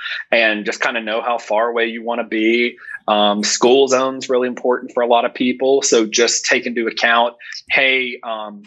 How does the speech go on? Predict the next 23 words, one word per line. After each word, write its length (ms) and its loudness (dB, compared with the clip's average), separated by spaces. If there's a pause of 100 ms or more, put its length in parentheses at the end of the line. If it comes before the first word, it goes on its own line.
(120)
will 220 4
it 120 0
matter 520 -2
if 220 -6
you, 340 -2
if 180 -4
you 100 0
are 160 4
gonna 180 -2
rent 380 -10
here 340 -4
and 200 -8
you 100 -8
decide, 380 2
"Hey, 200 2
I 100 4
want 220 -6
my 80 -10
kids 280 -6
in 120 -8
this 240 4
school 300 2
district," 600 0